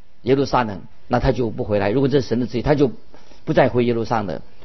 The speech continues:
因为大卫已经学习了一个属灵的功课，他要全心全意的依靠神，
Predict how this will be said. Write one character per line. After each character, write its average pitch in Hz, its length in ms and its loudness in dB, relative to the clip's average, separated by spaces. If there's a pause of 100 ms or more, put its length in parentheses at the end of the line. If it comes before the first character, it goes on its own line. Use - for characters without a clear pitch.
(200)
因 156 120 6
为 147 100 8
大 160 200 6
卫 135 120 8
已 113 40 4
经 131 120 -2
学 127 280 4
习 135 200 -2
了 123 120 2
一 139 120 0
个 120 180 -2
属 120 220 -2
灵 151 160 2
的 143 80 2
功 160 160 2
课， 151 260 6 (200)
他 151 120 4
要 131 160 8
全 131 380 0
心 143 280 -2
全 123 340 2
意 123 60 2
的 113 80 2
依 123 140 -2
靠 120 200 4
神， 92 280 -2